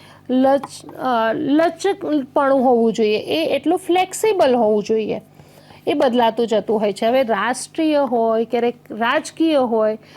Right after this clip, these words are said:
ક્યારેક આર્થિક બાબતો હોય, ક્યારેક સામાજિક અથવા તો સાંસ્કૃતિક વાતાવરણનો સ્વીકાર કરવાનું બને ત્યારે આ બાબતો એમાં અસર કરતી હોય છે. વ્યૂહરચના એ પૂર્વ નિર્ધારિત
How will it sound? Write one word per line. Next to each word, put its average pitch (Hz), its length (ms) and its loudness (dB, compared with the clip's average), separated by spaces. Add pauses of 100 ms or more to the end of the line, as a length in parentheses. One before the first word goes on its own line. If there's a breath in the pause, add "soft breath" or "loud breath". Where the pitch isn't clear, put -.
(260 loud breath)
ક્યારેક 285 320 0
આર્થિક 277 640 -2
બાબતો 240 520 0
હોય, 220 260 0
ક્યારેક 262 300 -2
સામાજિક 311 680 0
અથવા 226 260 0
તો 294 120 -2
સાંસ્કૃતિક 277 840 -4
વાતાવરણનો 233 580 0
સ્વીકાર 269 500 -2
કરવાનું 202 480 0
બને - 280 -6 (720 loud breath)
ત્યારે 254 400 0 (540 loud breath)
આ 262 100 0
બાબતો 247 640 0 (100)
એમાં 247 380 -4 (140)
અસર 190 340 -2
કરતી 180 380 -6
હોય - 280 -6
છે. 214 220 -14 (1040 loud breath)
વ્યૂહરચના 302 800 2
એ - 80 -4
પૂર્વ 311 560 0
નિર્ધારિત 226 600 0